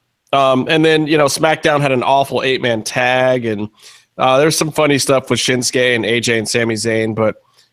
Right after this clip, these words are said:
you know, their headliner was, you know, a three-way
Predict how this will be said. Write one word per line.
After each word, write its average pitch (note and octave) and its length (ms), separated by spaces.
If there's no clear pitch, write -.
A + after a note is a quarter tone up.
you A#2 80
know, A2+ 200
their B2 200
headliner A2+ 480
was, G#2+ 440
you G#2+ 60
know, G#2+ 160
a G#2+ 60
three-way G#2+ 640